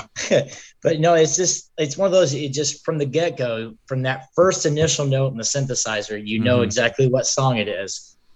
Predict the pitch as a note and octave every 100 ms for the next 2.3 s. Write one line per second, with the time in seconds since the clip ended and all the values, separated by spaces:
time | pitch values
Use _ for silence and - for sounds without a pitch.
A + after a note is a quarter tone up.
0 | - B2 B2 A#2+ C#3 C#3 - D3 D3+ F3
1 | D3+ C#3 C#3 C3 B2 - B2+ B2+ B2 -
2 | A2+ G#2+